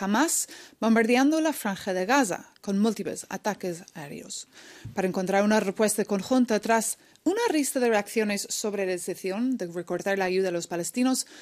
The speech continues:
los ministros de Asuntos Exteriores de la Unión Europea mantuvieron conversaciones de urgencia. Lo analizamos más de cerca. Además, con numerosos conflictos a sus puertas, los ministros de defensa de la otan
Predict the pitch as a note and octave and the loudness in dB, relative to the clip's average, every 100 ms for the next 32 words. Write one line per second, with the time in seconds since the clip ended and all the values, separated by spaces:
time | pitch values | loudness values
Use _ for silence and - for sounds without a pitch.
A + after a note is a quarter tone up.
0 | - - - B3 B3+ C#4 - F#4+ E4 C4+ | -20 -10 -2 2 4 4 2 0 0 0
1 | - G#3 G3 F3+ - F#3 F3+ F3 F3 E3+ | 0 -2 -2 -4 -4 -2 0 0 -2 -4
2 | E3+ F3 G#3+ A#3 - G#3 G#3 B3 C#4 D4 | -4 0 0 0 0 -2 0 2 2 0
3 | - - A3 G3+ G3+ - G3 G#3+ - - | -4 -8 -4 -4 -4 -4 -4 -4 -6 -6
4 | G3 F3+ - - - - - _ - F#3+ | -4 -4 -8 -14 -10 -10 -12 _ -4 -2
5 | F#3 F#3+ A#3 C4+ - - F#3+ G3+ - - | 0 0 2 2 -2 -8 -6 -4 -6 -8
6 | G#3 - - - F3+ _ _ - - - | -8 -8 -8 -12 -16 _ _ -20 -20 -20
7 | - - - A#3+ A#3+ F#3+ - - - - | -20 -12 0 4 4 4 0 -4 -10 -2
8 | A3+ G#3+ G#3 G3+ G#3 - G#3 - A3 A3 | 2 4 4 2 0 0 -2 0 -2 0
9 | G3+ G#3 G3 - G3 - - F#4 F#4+ D4 | 0 0 -2 0 -2 -2 4 4 6 4
10 | F4 A4+ - G#3+ F#3+ F#3+ F#3 - F#3 F3 | 6 4 2 2 2 0 -2 -2 -4 -2
11 | F3+ F3 F#3+ F#3+ G3 F#3 F3+ F3 F3 F3 | -2 -2 -2 -2 0 0 2 2 2 2
12 | A#3 D#4 | 2 2